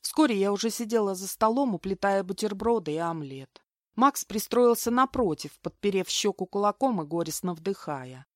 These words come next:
А Мирон направился наверх, чтобы переодеться. «Ну и о чем ты хотел поговорить?» прошамкала я с набитым ртом. Правила приличия с недавних пор волновали меня меньше всего на свете.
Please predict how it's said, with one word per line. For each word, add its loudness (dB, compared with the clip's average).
А 4
Мирон 2
направился 0
наверх, -2
чтобы -10
переодеться. -8
«Ну 4
и 2
о 6
чем 6
ты 0
хотел 0
поговорить?» -6
прошамкала -2
я -4
с -14
набитым -10
ртом. -16
Правила 6
приличия -2
с -8
недавних -4
пор -6
волновали 2
меня -6
меньше -4
всего -8
на -4
свете. -12